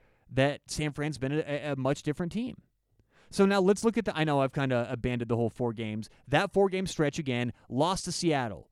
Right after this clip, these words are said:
win against Arizona, win against Green Bay, loss against Baltimore. The last four games of the season, they did go three and one. Win on the road at New Orleans,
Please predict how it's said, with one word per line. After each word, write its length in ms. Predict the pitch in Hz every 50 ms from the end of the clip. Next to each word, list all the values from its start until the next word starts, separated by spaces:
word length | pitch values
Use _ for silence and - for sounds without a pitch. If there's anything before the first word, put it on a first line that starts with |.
| _
win 300 | - 123 120 147 180 190
against 260 | 202 175 185 - -
Arizona, 460 | 185 170 165 165 131 131 120 113 98 82 78 - _ -
win 300 | - 120 127 151 180 196
against 280 | 202 175 180 160 -
Green 200 | - 170 175 170
Bay, 380 | 147 143 143 143 143 147 147 - - _ _
loss 460 | - 117 123 139 135 117 95 95 - -
against 240 | 123 123 113 -
Baltimore. 480 | - 107 98 - - 92 - 60 - - _ _ _ _ _ _ _ _ _ _ _ _ _ _ _ _
The 160 | - 147 147 151
last 540 | 143 143 143 156 175 196 208 185 - - - -
four 280 | - 165 165 165 170 180
games 280 | 156 143 135 147 151 123
of 60 | 123
the 60 | 123
season, 480 | - - 131 120 110 - 87 65 - - _ _ _ _ _ _ _ _ _ _ _
they 260 | - 131 151 175 190
did 380 | 185 151 127 113 151 190 214 196
go 520 | 180 208 196 170 143 131 123 117 113 120 - _ _ _ _ _ _ _ _
three 200 | - 143 151 156
and 140 | 156 143 127
one. 240 | 113 104 82 67 - _ _ _ _ _ _ _ _ _ _ _ _ _ _ _ _ _ _ _ _ _ _ _ _ _ _ _ _ _ _ _ _ _ _ _ _ _ _ -
Win 380 | - 120 131 151 175 185 180 190 -
on 300 | - 151 156 175 202 220
the 100 | 226 240
road 540 | 240 220 196 175 160 147 139 135 139 139 131 - -
at 180 | 147 147 151
New 140 | 165 156 151
Orleans, 500 | 143 139 143 151 156 160 175 185 170 139